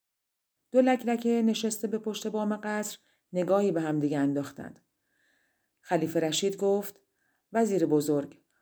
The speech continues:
حالا می‌فهمی چرا من طلسم شدم؟ این میرزا، پسر دشمن به هلاکت رسیده من، جادوگر توانمند کاشنوره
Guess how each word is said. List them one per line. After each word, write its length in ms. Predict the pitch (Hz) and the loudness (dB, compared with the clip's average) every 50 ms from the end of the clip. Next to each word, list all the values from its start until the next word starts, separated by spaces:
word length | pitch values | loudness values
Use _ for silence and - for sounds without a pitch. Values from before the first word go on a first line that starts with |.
| _ _ | _ _
حالا 260 | _ - 185 196 208 | _ -2 0 0 2
می‌فهمی 460 | 214 220 220 220 247 240 220 220 220 | 2 2 2 0 0 0 0 0 0
چرا 260 | 214 - 214 208 208 202 | 0 -2 -2 -4 -2 -2
من 180 | 208 208 208 | -2 -4 -6
طلسم 380 | 208 214 208 208 208 202 - - | -6 -8 -6 -6 -4 -6 -6 -8
شدم؟ 560 | - - 214 202 214 214 214 214 208 208 - _ _ _ _ _ _ _ _ _ _ _ _ _ _ | -8 -8 -6 -4 -4 -4 -4 -4 -6 -8 -14 _ _ _ _ _ _ _ _ _ _ _ _ _ _
این 260 | - 226 240 233 220 202 | 2 4 6 6 6 6
میرزا، 680 | 190 185 180 170 - - 202 202 208 214 214 214 - _ _ _ _ _ | 4 4 2 2 2 2 4 4 4 2 0 -4 -8 _ _ _ _ _
پسر 280 | - 190 180 - 208 208 | -8 -8 -6 -4 0 2
دشمن 540 | 226 220 175 180 180 175 - 185 196 202 208 | 2 2 2 2 -2 -2 -4 -4 -4 -2 -2
به 120 | 185 202 | -2 -2
هلاکت 560 | 175 180 175 170 170 165 165 165 175 165 160 | -2 0 2 2 2 2 2 0 -2 -2 -2
رسیده 520 | 165 160 160 160 - 165 156 170 180 196 190 | -2 -2 -2 0 2 2 2 2 2 2 0
من، 340 | 180 190 190 196 202 196 - _ _ _ _ _ _ - 160 | 0 0 0 0 -2 -4 -6 _ _ _ _ _ _ -14 -6
جادوگر 680 | 147 190 190 185 185 175 190 190 175 165 202 214 233 | 2 6 6 6 6 6 2 -2 0 0 0 0 0
توانمند 600 | 220 220 190 175 170 170 170 170 170 185 202 208 | 0 0 -2 0 0 2 0 0 0 -2 -2 -2
کاشنوره 680 | 214 - 165 160 156 - 180 185 196 185 147 131 135 - | -4 -2 -2 -4 -4 -4 -6 -2 0 2 2 2 0 -4